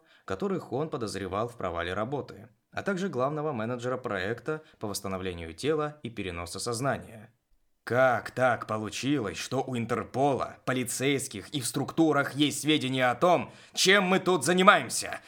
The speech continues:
Какого хрена к ним просочились сведения под грифом секретности? Вас не учили, что существует коммерческая тайна? И вы не понимаете, что она по вашим линиям ответственности нарушена? Вот вы мне скажите, как так вышло,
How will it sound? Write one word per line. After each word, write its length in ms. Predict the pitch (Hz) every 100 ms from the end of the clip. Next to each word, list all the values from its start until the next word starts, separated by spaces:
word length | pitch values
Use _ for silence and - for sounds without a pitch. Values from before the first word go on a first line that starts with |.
| -
Какого 300 | - 262 240
хрена 640 | - 233 226 285 285 190 160
к 120 | -
ним 200 | 151 180
просочились 760 | 151 160 185 175 - 240 165 147
сведения 460 | 185 170 170 165 160
под 220 | 190 139
грифом 400 | 127 240 - 175
секретности? 840 | 220 - 214 185 277 - 117 85 - - -
Вас 180 | 101 127
не 100 | 143
учили, 440 | 147 - 214 165
что 180 | 113 143
существует 680 | 135 139 143 143 202 160 -
коммерческая 1000 | - 175 170 185 196 - 175 - 175 170
тайна? 560 | 170 220 151 123 82 - - - _ _
И 100 | 101
вы 80 | 90
не 100 | 113
понимаете, 600 | 117 123 120 220 262 175
что 180 | - 156
она 140 | 151
по 160 | 147 220
вашим 400 | 214 135 143 127
линиям 280 | 131 123 131
ответственности 640 | 139 143 131 110 110 -
нарушена? 600 | 127 123 110 95 82 80 _ _ _ _ _ _
Вот 260 | - 127 139
вы 80 | 175
мне 160 | 175
скажите, 800 | 180 - 202 175 190 - - - _ _ _
как 320 | - 254 226 -
так 240 | 117 -
вышло, 640 | 98 254 - - - -